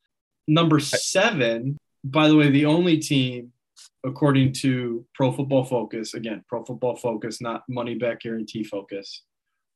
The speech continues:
Speaker 1: uh, with two players on the list. Number seven, Dalvin Cook.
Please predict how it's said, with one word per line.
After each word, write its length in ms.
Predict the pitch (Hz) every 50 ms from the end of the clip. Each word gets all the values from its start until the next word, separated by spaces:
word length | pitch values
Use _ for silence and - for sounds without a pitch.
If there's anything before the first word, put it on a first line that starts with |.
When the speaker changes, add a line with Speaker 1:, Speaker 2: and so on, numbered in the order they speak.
| _ -
Speaker 1:
uh, 360 | 123 120 117 113 107 101 85 - _ _ _ _ _ _
with 300 | - 135 127 117 - - - _ -
two 300 | - - - 247 269 -
players 400 | - 151 123 117 113 113 113 117
on 200 | 120 113 110 113
the 40 | 113
list. 560 | 113 110 107 110 117 131 - - - - _ _ _ _ _ _ _ _
Number 160 | - 147 151 156
seven, 400 | 135 - 165 160 143 135 113 110
Dalvin 460 | - 120 131 156 156 160 147 131 135
Cook. 360 | - - 170 156 123 -